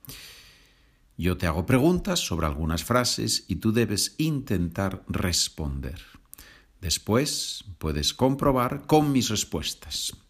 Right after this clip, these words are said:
No se trata de dar definiciones académicas, para eso ya están los diccionarios. Se trata de ampliar nuestro vocabulario usando frases y expresiones que se utilizan en el lenguaje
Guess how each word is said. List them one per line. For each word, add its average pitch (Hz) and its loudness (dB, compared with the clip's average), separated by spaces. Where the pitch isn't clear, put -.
No 92 -2
se 90 0
trata 113 4
de 95 2
dar 104 0
definiciones 95 -2
académicas, 92 0
para 76 -2
eso 92 -2
ya 80 -2
están 82 -2
los 78 -6
diccionarios. - -6
Se 87 -4
trata 131 0
de 117 2
ampliar 110 2
nuestro 101 -2
vocabulario 113 -2
usando 92 -2
frases - 0
y 87 -2
expresiones 110 -2
que 101 2
se - 8
utilizan 143 0
en 95 2
el 76 -2
lenguaje 78 -4